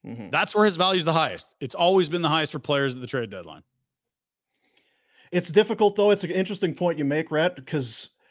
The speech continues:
Speaker 1: I, from where I sit, I find it nearly impossible to view any of it without the Kadri Huberdeau,
Speaker 2: Yeah.
Speaker 1: it, you know, f-,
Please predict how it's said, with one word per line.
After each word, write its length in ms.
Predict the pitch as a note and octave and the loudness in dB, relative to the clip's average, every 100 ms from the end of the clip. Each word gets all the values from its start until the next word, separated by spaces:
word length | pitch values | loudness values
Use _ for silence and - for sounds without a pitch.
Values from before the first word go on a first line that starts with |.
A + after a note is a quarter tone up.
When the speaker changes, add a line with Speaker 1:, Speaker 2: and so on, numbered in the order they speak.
| _ _ _ _ _ | _ _ _ _ _
Speaker 1:
I, 160 | D3+ D3+ | 2 2
from 220 | - C#3 | 0 2
where 120 | D3 | 6
I 160 | C#3+ F#3 | 8 8
sit, 320 | - G3 A3+ | 6 4 4
I 120 | D3 D3+ | 2 0
find 360 | - D#3+ D#3 | 2 2 2
it 200 | D3+ - _ _ _ | 0 -2 _ _ _
nearly 400 | D#3 D#3+ A#3+ A3 | -2 2 4 4
impossible 680 | E3+ - F3+ E3+ - G2+ F2+ | 2 2 2 2 0 -10 -16
to 120 | - | -18
view 280 | G#2+ A#2+ C#3 | -12 -6 -4
any 160 | D3+ E3 | -2 -2
of 100 | E3+ | 0
it 160 | F#3+ - | -2 -2
without 420 | C3+ D3+ D3 D3+ | -2 0 0 -2
the 280 | C3 B2+ B2+ | -6 -6 -8
Kadri 420 | - D3 D3 C#3 C3+ | -2 0 0 -2 -2
Huberdeau, 640 | C3+ C3 B2 A#2 A2 G#2+ _ _ _ _ _ _ _ _ _ _ _ - | -2 -2 -4 -4 -6 -10 _ _ _ _ _ _ _ _ _ _ _ -10
Speaker 2:
Yeah. 100 | F2 _ _ _ _ _ _ | -10 _ _ _ _ _ _
Speaker 1:
it, 300 | D#2+ B2 - | -20 -20 -20
you 140 | A2 A#2+ | -16 -12
know, 140 | G#2+ | -12
f-, 160 | A#2 | -14